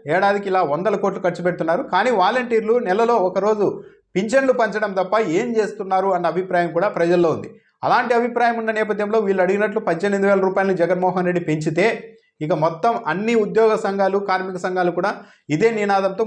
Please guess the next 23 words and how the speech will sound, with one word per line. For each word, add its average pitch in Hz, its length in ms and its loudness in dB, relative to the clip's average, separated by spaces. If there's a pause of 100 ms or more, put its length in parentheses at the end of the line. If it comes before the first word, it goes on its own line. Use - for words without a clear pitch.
ముందుకు 185 280 0
వస్తాయి. 117 240 -6 (340)
మీ 165 140 -2
సొంత 170 280 -2
వ్యవస్థ 214 360 2
కాబట్టి 190 280 0 (160)
ఆ - 20 4 (100)
స్థాయిలో 190 320 0 (140)
జీతాలు 175 360 0
పెంచుతారా, 165 440 -2 (400)
మరి 170 200 2
మా 170 80 4 (120)
సంగతి 208 280 -2
ఏంటి, 202 140 -4 (100)
మాకు 180 280 -2
పెంచాల్సిందే 175 500 0
అని 226 100 -2 (400)
మిగిలిన 233 320 2 (100)
సంఘాలు 202 340 2 (160)
మరింత 214 280 0 (120)
రెచ్చిపోయేందుకు 180 640 0
కూడా 170 160 2 (460)
అవకాశం 202 360 0